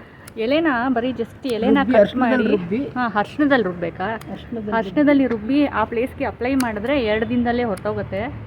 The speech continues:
Speaker 1: So ಇದರಲ್ಲಿ ಟೇಸ್ಟ್ ಕೂಡ ತುಂಬ ಚೆನ್ನಾಗಿರುತ್ತೆ ಇದ್ರದ್ದು ಚಟ್ನಿ. So ಅದ್ರದ್ದು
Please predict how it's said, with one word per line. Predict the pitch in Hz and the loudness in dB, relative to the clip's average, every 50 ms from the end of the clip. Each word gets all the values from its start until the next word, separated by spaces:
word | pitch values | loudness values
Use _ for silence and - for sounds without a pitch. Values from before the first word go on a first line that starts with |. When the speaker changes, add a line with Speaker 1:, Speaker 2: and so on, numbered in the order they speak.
| - - - - - - - - - - - - - - | -14 -16 -16 -16 -16 -18 -20 -20 -20 -20 -20 -20 -18 -16
Speaker 1:
So | 233 233 226 | -14 -10 -8
ಇದರಲ್ಲಿ | 220 214 196 220 226 233 247 254 240 233 240 | -8 -8 -6 -4 -4 -4 -4 -4 -4 -4 -6
ಟೇಸ್ಟ್ | 240 - 262 269 294 - - | -4 0 0 0 0 0 0
ಕೂಡ | - 370 381 | 2 2 2
ತುಂಬ | - 285 254 277 | 4 4 4 4
ಚೆನ್ನಾಗಿರುತ್ತೆ | 285 277 254 240 240 240 240 233 233 214 - - 226 214 | 4 2 2 2 2 2 0 0 -2 -4 -4 -4 -2 0
ಇದ್ರದ್ದು | 202 196 185 208 196 185 208 190 190 | 0 -2 -2 -4 -2 0 0 0 -2
ಚಟ್ನಿ. | 190 - 226 220 - 233 226 240 285 302 - - - - - - - - - - - - - - - - - - - - - - - - - - - - - - - - - - - - - - - - - - - - - | -2 -4 -4 -4 -2 -4 -2 0 -2 -2 -4 -8 -20 -20 -20 -20 -20 -20 -20 -20 -20 -20 -20 -20 -20 -20 -20 -20 -20 -20 -20 -20 -20 -20 -20 -20 -20 -20 -20 -20 -20 -20 -20 -20 -20 -20 -20 -20 -20 -20 -20 -20 -20 -16 -14
So | 208 196 196 | -14 -12 -10
ಅದ್ರದ್ದು | 190 190 170 208 196 185 202 196 190 180 180 | -10 -8 -6 -6 -4 -4 -4 -4 -4 -4 -6